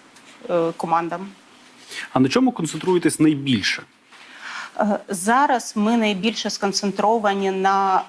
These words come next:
Speaker 1: е, психологічній допомозі і на позашкіль-, позашкільному навчанню дітей. М, бо це те, що підтримує. Е, діти, особливо діти,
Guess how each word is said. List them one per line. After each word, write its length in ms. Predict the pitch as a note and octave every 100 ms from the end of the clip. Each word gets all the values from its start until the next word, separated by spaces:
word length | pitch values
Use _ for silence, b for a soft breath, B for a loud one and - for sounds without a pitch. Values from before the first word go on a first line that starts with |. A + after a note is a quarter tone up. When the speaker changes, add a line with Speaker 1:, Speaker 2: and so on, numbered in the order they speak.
| F#3+
Speaker 1:
е, 260 | F#3+ F#3
психологічній 840 | F#3 - G3+ G3+ G#3 C#4 C#4 G3+ F3+
допомозі 720 | F3 F3+ F3+ D#3 D#3 D#3+ D#3 B B B -
і 320 | G3+ G#3+ A3+
на 520 | G#3 F#3+ G3 G3+ G3+ G3
позашкіль-, 880 | G3 F#3+ - - G3 F#3+ - G#3+ F#3 - -
позашкільному 920 | G3+ G3+ - G#3+ G#3 B3 B3+ G#3 G3+
навчанню 560 | G3 - - G#3 G3+ F#3+
дітей. 400 | F3+ F3+ D#3 - - B B B - F#3+
М, 100 | F#3+ -
бо 380 | F#3+ F#3 G#3 G#3 -
це 180 | - A3
те, 360 | G3+ B3 C4+ C#4
що 340 | - - A3
підтримує. 800 | G#3+ G#3+ - G#3+ G3+ E3 C#3 - - B B -
Е, 40 | E3+ - - - - -
діти, 560 | F#3+ G3 B3+ C#4 G#3 F3
особливо 580 | F#3 G#3 F3+ G3 E3+ F3+
діти, 600 | F3 C#4+ D4+ C4 G#3+